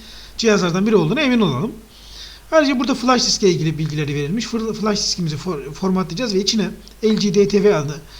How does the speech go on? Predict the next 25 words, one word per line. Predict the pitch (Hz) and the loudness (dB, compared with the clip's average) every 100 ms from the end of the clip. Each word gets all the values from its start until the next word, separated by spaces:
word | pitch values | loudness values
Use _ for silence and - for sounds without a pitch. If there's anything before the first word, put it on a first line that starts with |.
| - 208 | -12 -6
adında | 175 175 240 | -2 0 0
bir | 233 | 0
klasör | 202 185 185 | 0 0 0
oluşturacağız. | 139 - 123 127 269 - - - - - - | -2 -6 -8 -10 -10 -12 -20 -20 -20 -18 -2
Bu | 294 | -2
arada | 247 | 2
yazılımımız | 233 226 202 165 170 | 0 0 -2 -4 -4
bir | 208 | -6
insin. | 214 - 208 - - - - - - | -6 -6 -8 -14 -20 -20 -20 -16 0
Bu | 233 | 0
arada | 208 202 | 2 0
biz | 208 | -2
de | 208 - 202 | -4 -6 0
diğer | 196 170 - | 0 0 -4
şeyi | - 151 | -6 -4
oluşturalım. | 139 190 - 151 180 220 - - - - - - - - - | -4 -6 -4 -4 -4 -8 -14 -20 -20 -20 -20 -20 -20 -20 -4
Ya | 262 | 2
da | |
yazılımımız | 220 220 214 214 208 | 4 4 4 0 -2
insin | 226 202 156 | 0 0 -2
arkadaşlar. | 131 143 160 262 | -4 -6 -8 -6
Ondan | 180 156 | -4 -4
sonra | 139 | -6
devam | 123 120 | -8 -8
edelim. | 117 180 | -6 -6